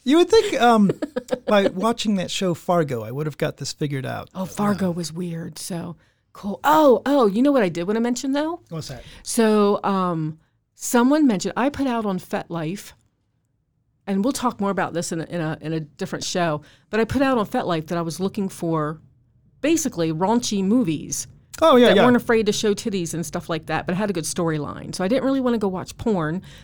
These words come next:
Speaker 2: 'cause porn doesn't have storylines. I turn the sound off to porn if I wanna watch porn. I want a good, erotic,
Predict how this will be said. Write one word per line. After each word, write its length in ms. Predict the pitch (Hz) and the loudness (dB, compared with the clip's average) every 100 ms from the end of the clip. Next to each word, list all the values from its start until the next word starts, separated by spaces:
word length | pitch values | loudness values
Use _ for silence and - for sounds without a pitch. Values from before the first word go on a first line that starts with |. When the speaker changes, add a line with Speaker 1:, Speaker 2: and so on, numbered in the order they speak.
| - | -8
Speaker 2:
'cause 140 | 233 | -8
porn 240 | - 269 262 | 0 2 4
doesn't 180 | 226 208 | 2 2
have 140 | 202 | 0
storylines. 580 | - 175 160 135 - - | -2 -2 -2 -4 -8 -6
I 80 | 175 | -6
turn 200 | - 208 | -2 -2
the 80 | |
sound 300 | - 190 165 | -2 -4 -4
off 140 | 135 143 | -6 -8
to 80 | 156 | -10
porn 360 | - 160 147 | -8 -8 -8
if 100 | 147 | -8
I 60 | 147 | -8
wanna 180 | 156 151 | -8 -8
watch 220 | 143 - | -10 -12
porn. 360 | - 147 - - - _ _ | -10 -10 -10 -18 -20 _ _
I 60 | 240 | 0
want 160 | 302 | 2
a 40 | 302 | 2
good, 400 | 165 208 196 196 151 | 2 6 6 4 -2
erotic, 840 | 160 156 165 180 180 165 - - | -8 -4 -2 0 0 -2 -6 -18